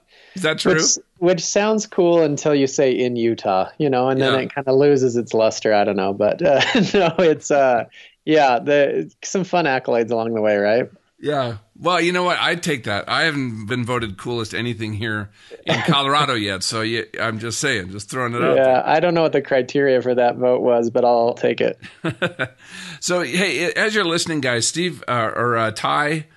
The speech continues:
Speaker 1: does a lot of speaking, training, coaching, but the way that he, and what you're gonna hear,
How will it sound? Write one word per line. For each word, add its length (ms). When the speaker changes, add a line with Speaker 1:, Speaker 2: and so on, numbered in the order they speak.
Speaker 1:
does 180
a 60
lot 100
of 80
speaking, 720
training, 800
coaching, 880
but 160
the 80
way 380
that 220
he, 240
and 120
what 100
you're 140
gonna 180
hear, 440